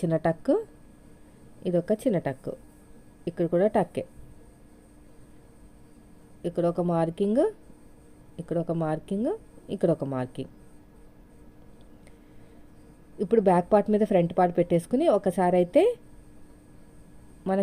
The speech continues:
షేప్ బెల్ట్ ఎంత వచ్చిందో చెక్ చేద్దాం. ఒక పావు ఇంచు పైకి వదిలేయండి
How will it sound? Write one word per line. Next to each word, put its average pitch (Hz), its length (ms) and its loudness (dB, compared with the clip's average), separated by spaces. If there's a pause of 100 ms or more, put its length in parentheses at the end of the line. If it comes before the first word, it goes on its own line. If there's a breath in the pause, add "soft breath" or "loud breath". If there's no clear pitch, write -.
షేప్ 185 260 4
బెల్ట్ 196 200 4
ఎంత 170 180 2
వచ్చిందో 190 280 -2
చెక్ 185 220 -2
చేద్దాం. 131 260 -4 (1700)
ఒక 180 80 0 (100)
పావు 185 240 4
ఇంచు 208 200 0
పైకి 180 240 4
వదిలేయండి 160 360 4